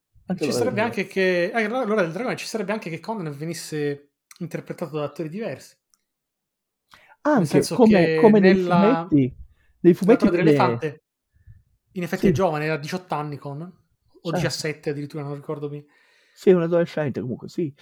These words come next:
Speaker 1: Eh, ma d'altra parte nei fumetti viene disegnato da disegnatori diversi, con stili diversi.
Speaker 2: Sì.
Speaker 1: E, e quindi
Speaker 2: Il
Speaker 1: perché
Speaker 2: mio
Speaker 1: non farlo?
Speaker 2: preferito comunque rimane sempre Buscema, ma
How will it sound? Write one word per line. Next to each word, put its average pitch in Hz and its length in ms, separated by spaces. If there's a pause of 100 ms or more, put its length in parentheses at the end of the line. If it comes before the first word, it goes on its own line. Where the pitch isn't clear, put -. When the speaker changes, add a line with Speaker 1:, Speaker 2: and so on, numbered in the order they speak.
(160)
Speaker 1:
Eh, 185 240
ma 190 140
d'altra 190 220
parte 247 200
nei 165 140
fumetti 175 520
viene 147 260
disegnato 143 540
da 156 80
disegnatori 123 460
diversi, 156 580 (380)
con 214 520
stili 160 400
diversi. 127 580 (360)
Speaker 2:
Sì. 233 380 (460)
Speaker 1:
E, - 200
e - 60
quindi 320 260
Speaker 2:
Il 180 80
Speaker 1:
perché 175 140
Speaker 2:
mio 240 100
Speaker 1:
non - 80
farlo? 240 160
Speaker 2:
preferito 277 320
comunque 226 340
rimane 208 400
sempre 180 400
Buscema, 233 720
ma 202 360